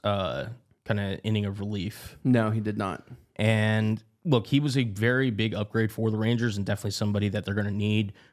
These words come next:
Speaker 1: down the stretch and hopefully for the Ranger fans deep into October. But it's not just him. A bullpen is not just one arm.
Speaker 2: No,
Speaker 1: You,
Speaker 2: it's not.
Speaker 1: you need multiple arms.
Speaker 2: No, and I mean, and if there's one thing that the Rangers address this trade deadline, it has to be the bullpen.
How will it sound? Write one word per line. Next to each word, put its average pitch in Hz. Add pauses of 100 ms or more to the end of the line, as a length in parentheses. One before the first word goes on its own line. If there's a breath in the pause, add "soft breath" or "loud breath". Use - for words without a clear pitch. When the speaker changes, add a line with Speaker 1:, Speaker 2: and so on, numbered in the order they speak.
(140 soft breath)
Speaker 1:
down 101
the 101
stretch 104
and 101
hopefully 104
for 104
the 101
Ranger 107
fans 107 (140)
deep 104
into 101
October. 101 (640 soft breath)
But 113
it's -
not 147
just 117
him. 101
A 101
bullpen 123
is 104
not 110
just 107
one 107
arm. 104 (220)
Speaker 2:
No, 180
Speaker 1:
You, 107
Speaker 2:
it's -
not. 131
Speaker 1:
you 113
need 113
multiple 110
arms. -
Speaker 2:
No, 135
and 131
I 135
mean, 143
and 127 (100)
if 127
there's 135
one 143
thing 156
that 143
the 123
Rangers 117
address 110
this -
trade 113
deadline, 123
it -
has 110
to 117
be 110
the 104
bullpen. 117